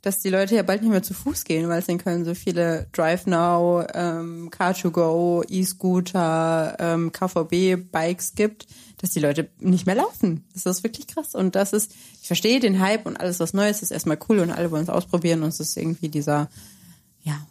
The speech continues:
weiß ich nicht was Effekt. Ähm, aber ich hatte mit meiner Schwägerin in Spee auch die, die Diskussion vorgestern Abend erst, wo ich gesagt habe, das ist, also, das ist nicht mein Ding.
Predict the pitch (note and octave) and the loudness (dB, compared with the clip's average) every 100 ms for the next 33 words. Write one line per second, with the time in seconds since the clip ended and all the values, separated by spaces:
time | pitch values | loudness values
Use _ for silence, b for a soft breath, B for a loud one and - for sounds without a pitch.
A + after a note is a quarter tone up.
0 | - F3 F3 E3+ D#3+ - E3 - - F3+ | -2 0 0 2 0 0 -2 -2 -4 -2
1 | G3+ - - F3+ E3+ E3 - F3 F3+ F#3+ | -2 -6 -6 -2 0 -2 -2 -2 0 2
2 | G3+ F3+ F#3+ E3+ E3 D#3+ E3 - C4 B3+ | 2 2 2 2 2 0 -2 -2 0 2
3 | G3 F3 E3+ E3+ F3+ - E3 G#3 G3+ F#3+ | 2 2 2 0 0 0 2 2 0 -4
4 | - - F3+ - F#3 E3+ F#3+ - F#3+ G3 | -6 -6 -4 0 0 0 -4 -2 0 2
5 | F#3+ - F4+ D#4+ - E4+ A#3+ F#3+ D3+ D#3+ | 0 -2 0 0 -2 -2 0 0 0 0
6 | A3+ - B B B B B _ _ _ | -2 -8 B B B B B _ _ _
7 | _ _ _ F3 F#3 F#3 G3+ G3+ - - | _ _ _ 0 2 2 -2 -2 -4 -6
8 | - - G#3 G3+ G3 - - - - A#3+ | -6 -4 -2 -2 -2 -8 -12 -6 -2 -2
9 | A3+ A3+ G#3+ F#3 C#3 | 2 0 2 0 -2